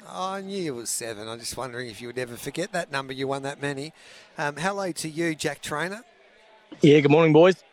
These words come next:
Speaker 1: It was funny. I've been in New Zealand. I'm live at Karaka, and geez, you, you, you two are still very popular here in your home country. But I caught up with the Wonder Kid there the other day, Dexter Dunn. He was with Johnny Dunn and,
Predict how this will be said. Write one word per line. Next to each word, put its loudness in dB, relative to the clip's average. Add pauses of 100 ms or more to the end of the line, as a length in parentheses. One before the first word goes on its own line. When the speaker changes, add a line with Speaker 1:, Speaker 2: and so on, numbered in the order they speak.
(1500)
Speaker 1:
It -6
was -2
funny. -2
I've -2
been -4
in -10
New -10
Zealand. -4
I'm -8
live 0
at -14
Karaka, -6
and -16
geez, -8
you, -6
you, -8
you 0
two -4
are -8
still -4
very -2
popular -4
here -6
in -10
your -4
home -4
country. -8
But -4 (360)
I 0
caught -2
up -4
with -10
the -2
Wonder -4
Kid -10
there -2
the -4
other -4
day, -2
Dexter -8
Dunn. -4
He -12
was -10
with -10
Johnny -2
Dunn -4
and, -16